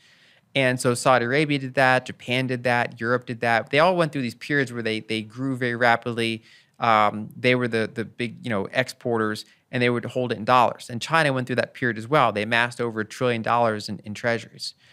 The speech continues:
And eventually they said, "You know, we have enough. Um, it's not really in our interest to keep buying these things, especially, uh, you know, we saw the global financial crisis. These yields are,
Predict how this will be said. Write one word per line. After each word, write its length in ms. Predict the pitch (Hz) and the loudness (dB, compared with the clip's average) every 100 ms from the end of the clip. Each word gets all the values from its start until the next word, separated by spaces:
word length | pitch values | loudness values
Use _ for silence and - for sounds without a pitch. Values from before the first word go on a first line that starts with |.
| _ _ _ | _ _ _
And 200 | - 143 | -2 0
eventually 320 | 135 185 208 175 | 2 2 2 2
they 100 | 151 | 2
said, 260 | 147 131 | 4 2
"You 60 | 135 | 4
know, 60 | |
we 120 | 131 190 | 2 2
have 120 | 196 | 2
enough. 520 | 147 123 123 - - _ - | 2 2 0 -8 -20 _ -2
Um, 400 | 131 120 117 117 | 4 6 4 2
it's 140 | - 147 | -4 0
not 120 | 165 | 2
really 100 | 151 | 2
in 60 | |
our 60 | 131 | 0
interest 340 | 123 143 131 - | 0 -2 -4 -8
to 60 | |
keep 220 | - 120 | -12 -6
buying 260 | - 120 131 | 2 2 2
these 180 | 107 - | -2 -6
things, 380 | 98 87 107 - | -8 -8 -10 -14
especially, 580 | - - 117 - 117 107 | -8 -2 -2 -2 0 2
uh, 160 | 104 101 _ _ | 2 -2 _ _
you 80 | - | -6
know, 80 | 117 | -4
we 80 | 117 | -2
saw 180 | 151 139 | 2 2
the 80 | |
global 240 | 127 127 117 | 2 0 -2
financial 360 | - 127 127 | -2 -2 -2
crisis. 580 | 123 - 120 117 120 110 | -4 2 2 2 -4 -6
These 200 | - 104 | -6 -8
yields 360 | 110 123 123 | -4 -2 -2
are, 100 | 120 | -4